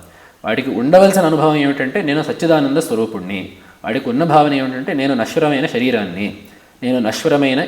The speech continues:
ఈ శరీర ఇంద్రియ సమూహాన్ని, కార్యకరణ సంఘాతాన్ని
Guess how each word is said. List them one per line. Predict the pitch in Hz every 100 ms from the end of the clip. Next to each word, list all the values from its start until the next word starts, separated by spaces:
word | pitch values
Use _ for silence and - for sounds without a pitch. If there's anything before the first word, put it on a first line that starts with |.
| -
ఈ | 123 120 - -
శరీర | 120 127 135
ఇంద్రియ | 143 120 123 123 135 147 -
సమూహాన్ని, | - 123 135 117 101 95 107 - -
కార్యకరణ | 117 127 120 117
సంఘాతాన్ని | 139 113 110 110 104 92 98